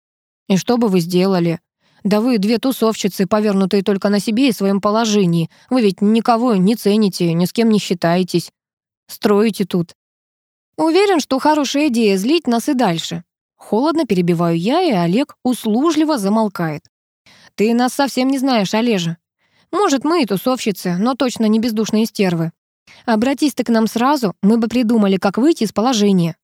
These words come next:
Всем». Дымарский опускает голову и печально вздыхает. «Я просто хотел спокойно закончить одиннадцатый класс, а из-за вас меня втянули в дебильные разборки.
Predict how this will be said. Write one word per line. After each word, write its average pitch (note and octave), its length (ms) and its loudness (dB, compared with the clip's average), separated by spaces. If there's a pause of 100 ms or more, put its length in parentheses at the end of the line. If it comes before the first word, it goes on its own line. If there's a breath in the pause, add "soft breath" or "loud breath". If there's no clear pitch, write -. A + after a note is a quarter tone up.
(140)
Всем». F#3 580 -2 (880)
Дымарский D4 500 2
опускает G3+ 460 -2
голову D#4+ 480 2
и D4+ 100 0
печально A3 440 0
вздыхает. F3+ 580 0 (240)
«Я G3 180 2
просто A#3 260 -2
хотел B3+ 280 0
спокойно B3 500 0
закончить G3 500 -2
одиннадцатый G3+ 520 0
класс, F#3 420 -2 (160)
а F#3+ 160 4
из-за F#3+ 300 0
вас A#3 260 0
меня F3+ 460 0
втянули G#3 400 0
в E3 80 -2
дебильные F3+ 560 2
разборки. G3 600 -2